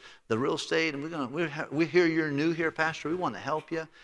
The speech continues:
I said, "You got a rental house? 'Cause I got a few of those there, but you ought to buy houses." "No, I can't buy houses. Southern California, there's no way I could do this.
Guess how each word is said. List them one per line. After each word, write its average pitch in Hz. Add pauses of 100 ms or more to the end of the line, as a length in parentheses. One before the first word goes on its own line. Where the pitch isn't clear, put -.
(200)
I 110
said, 139
"You 139
got 180
a 156
rental 175
house? 180
'Cause 220
I 339
got 339
a -
few 220
of 196
those 170
there, 196
but 170
you 320
ought 294
to 220
buy 208
houses." 104
"No, 120
I 143
can't 101
buy 104
houses. 107
Southern 139
California, 117
there's 101
no 151
way 110
I 95
could 92
do 101
this. 98